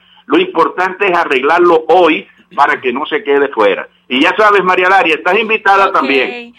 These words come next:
Speaker 2: A ver, dame tu opinión sobre, sobre Venezuela, Humberto, antes que te vayas. Estoy aquí con un, em, analista político venezolano que es asesor al Parlamento chileno y está acá.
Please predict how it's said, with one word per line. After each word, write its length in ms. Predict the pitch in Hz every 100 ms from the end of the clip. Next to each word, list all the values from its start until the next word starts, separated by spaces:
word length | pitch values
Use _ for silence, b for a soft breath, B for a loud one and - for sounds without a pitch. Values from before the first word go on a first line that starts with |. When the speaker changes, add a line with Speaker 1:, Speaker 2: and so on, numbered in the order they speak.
| b
Speaker 2:
A 140 | - 277
ver, 200 | 370 370
dame 240 | 370 427
tu 80 | -
opinión 420 | - 403 392 415
sobre, 340 | 415 392 370
sobre 320 | 330 349 320 320
Venezuela, 640 | 311 302 320 359 381 330
Humberto, 300 | 302 359 320
antes 220 | 294 285
que 120 | 277
te 120 | 262
vayas. 320 | 262 320 311 269
Estoy 140 | 262
aquí 220 | 269 311
con 200 | 311 302
un, 280 | 294 311 294 B B B _
em, 540 | 247 240 233 240 240 -
analista 560 | 254 254 254 262 294
político 380 | 285 262 254 277
venezolano 760 | 277 262 262 254 294 294 254 247
que 320 | 233 240 247
es 100 | 240
asesor 680 | 254 247 262 - 320 277 247
al 180 | 208 214
Parlamento 540 | 220 214 220 240 277
chileno 640 | 269 294 302 302 285 262 269
y 60 | 233
está 200 | 233 226
acá. 260 | 294 330